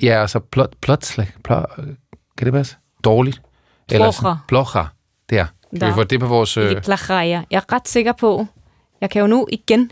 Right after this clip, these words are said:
Speaker 2: høre, at du ikke har lavet dine lektier,
Speaker 1: Hmm.
Speaker 2: Morten, fordi plocher er på vores ordliste allerede.
Speaker 1: Er det?
Speaker 2: Ja.
Speaker 1: Ej, hvor pinligt.
Speaker 2: Altså.
Speaker 1: Ja.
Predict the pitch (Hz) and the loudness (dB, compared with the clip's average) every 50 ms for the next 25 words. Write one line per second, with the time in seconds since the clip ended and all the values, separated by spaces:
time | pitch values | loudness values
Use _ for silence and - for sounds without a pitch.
0 | _ _ - 185 170 165 175 180 185 - _ 196 - - - - - 240 254 - | _ _ -2 0 2 0 0 -2 -6 -8 _ -8 -6 -6 -8 -2 -2 -2 -2 -2
1 | - - _ _ - 190 175 156 156 156 160 180 170 - - - - - 277 285 | -6 -14 _ _ -4 -2 0 0 0 0 -2 -4 -6 -12 -16 -4 0 2 2 2
2 | 294 320 359 370 - - 415 392 - - 165 156 151 143 294 302 311 311 330 - | 2 2 0 -2 -2 -4 -6 -4 0 4 4 6 6 6 6 4 2 0 -2 -2
3 | - 311 - - 294 294 - _ - 254 240 226 220 220 - - 302 302 302 _ | -4 -4 -4 -2 -4 -6 -6 _ -2 0 2 2 0 0 -2 -6 -8 -10 -10 _
4 | _ _ - 180 175 165 - _ _ - 254 240 262 269 269 269 - - 294 320 | _ _ -2 -2 -2 -4 -8 _ _ -4 -2 0 0 -2 -2 -4 -4 0 0 2
5 | 330 330 277 - - - - 175 180 185 170 170 156 156 170 - - - 127 135 | 2 2 0 -2 -2 -4 -4 -2 -2 -2 -2 -2 -4 -4 -4 -4 0 2 2 4
6 | 135 131 98 - - _ - - 165 156 - - - 95 - - - 87 85 82 | 4 2 0 -2 -6 _ -2 -2 -2 -2 -2 -4 -4 -2 -2 -2 -2 -6 -6 -4
7 | - 90 87 82 80 80 - - - - 151 143 143 - 147 156 - - 101 90 | -2 -2 -2 -2 -4 -8 -8 -4 -2 -2 -2 -2 -2 -4 -6 -8 -6 -4 -4 -4
8 | - 156 156 | -4 -4 -2